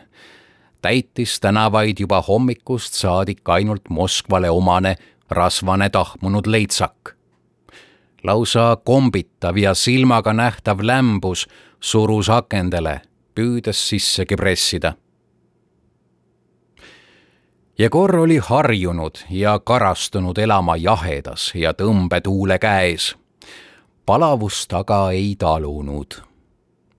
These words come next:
Arvukad modernsed konditsioneerid ja ventilaatorid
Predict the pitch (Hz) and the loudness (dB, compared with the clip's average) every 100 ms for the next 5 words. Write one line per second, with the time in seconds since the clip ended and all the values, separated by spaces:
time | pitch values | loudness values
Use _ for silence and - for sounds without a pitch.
0 | _ _ _ _ _ _ 78 85 73 80 | _ _ _ _ _ _ 0 0 -2 -6
1 | - 90 98 104 104 98 92 98 - 110 | -6 -2 0 2 0 0 0 -2 -2 0
2 | 101 98 - 104 123 123 110 104 101 98 | 0 0 0 2 2 2 2 0 0 -2
3 | 104 135 139 - 98 87 | 0 0 0 -2 -2 -2